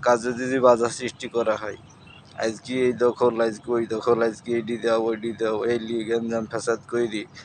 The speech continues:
সাধারণ মানুষের দুর্ভোগ কষ্ট ডাইকে আইনি নিজের স্বার্থ হাসিল করার জন্য যেসব কাজ মানুষ করছে, এটা তো ঠিক করছে না। এটা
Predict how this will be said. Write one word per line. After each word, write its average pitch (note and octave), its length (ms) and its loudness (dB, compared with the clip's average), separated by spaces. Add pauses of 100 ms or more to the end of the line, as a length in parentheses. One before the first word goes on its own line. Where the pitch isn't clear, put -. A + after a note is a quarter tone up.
(440)
সাধারণ A#2 480 4
মানুষের A#2+ 520 2 (640)
দুর্ভোগ C3 460 4
কষ্ট B2 240 6 (120)
ডাইকে A#2+ 320 4
আইনি A2+ 300 4 (540)
নিজের B2 360 2 (120)
স্বার্থ - 420 2 (420)
হাসিল C3+ 400 0 (120)
করার C3 260 10
জন্য A#2+ 220 0 (120)
যেসব A#2 260 2 (120)
কাজ A#2+ 140 6 (160)
মানুষ A2+ 260 -4 (140)
করছে, C3 380 -2 (680)
এটা A2+ 200 2
তো A#2 160 0
ঠিক A2+ 260 -4
করছে - 380 -12
না। - 100 -20 (1080)
এটা B2 160 6